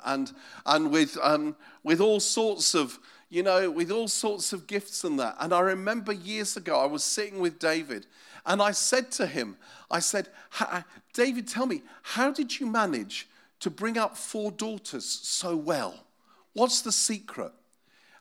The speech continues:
And he looked around, and he leant over to me like it was a conspiracy, and he just whispered to me, "Selective hearing."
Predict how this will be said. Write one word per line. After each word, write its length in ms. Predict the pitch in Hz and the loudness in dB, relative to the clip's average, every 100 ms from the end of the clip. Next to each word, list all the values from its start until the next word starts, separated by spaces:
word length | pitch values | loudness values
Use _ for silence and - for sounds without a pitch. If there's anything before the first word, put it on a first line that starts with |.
| - | -4
And 120 | 160 | -4
he 60 | 170 | 0
looked 360 | 202 214 - | -2 -2 -2
around, 540 | 196 165 110 117 139 - _ _ _ _ - | 0 2 2 -2 -8 -12 _ _ _ _ -4
and 160 | 151 | 0
he 80 | 156 | 0
leant 280 | 151 185 190 | 2 2 2
over 300 | 156 165 160 | 0 0 -2
to 200 | 127 - | -6 -6
me 380 | 123 107 92 110 _ _ _ _ | -4 -6 -8 -12 _ _ _ _
like 320 | 135 147 147 156 | 2 2 4 -4
it 80 | |
was 160 | 135 131 | -2 -2
a 60 | 139 | -2
conspiracy, 1040 | - 120 - - 143 127 - 98 90 95 _ _ _ - - - | -6 0 0 0 0 0 0 -2 -8 -16 _ _ _ -20 -12 -6
and 140 | 143 | -4
he 140 | 135 - _ | -6 -10 _
just 380 | - 190 - - | -4 0 -2 0
whispered 440 | 165 - - 120 | 2 4 2 -2
to 160 | - 110 | -6 -6
me, 300 | 95 87 95 _ _ _ _ _ _ | -8 -12 -16 _ _ _ _ _ _
"Selective 840 | - - 113 104 110 - - 95 - | -2 0 0 -2 -4 -6 -10 -10 -8
hearing." 500 | 101 92 85 73 | -8 -6 -8 -14